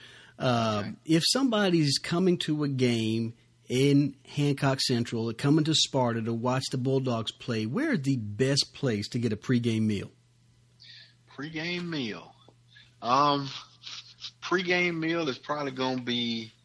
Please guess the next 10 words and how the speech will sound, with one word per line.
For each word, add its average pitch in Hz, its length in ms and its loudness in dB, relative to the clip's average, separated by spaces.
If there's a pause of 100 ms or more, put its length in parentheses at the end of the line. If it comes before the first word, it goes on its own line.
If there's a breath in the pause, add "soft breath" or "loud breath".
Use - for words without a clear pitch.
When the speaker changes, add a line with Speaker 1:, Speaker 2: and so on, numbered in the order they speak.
(360)
Speaker 2:
in 107 180 2
my 131 300 2
opinion, 95 540 -4 (400)
in 98 160 -6
my 110 320 0
opinion, 92 560 -8 (500 loud breath)
is 98 280 -8
the 98 100 -4
Value 101 560 -2
Mart. 90 320 -14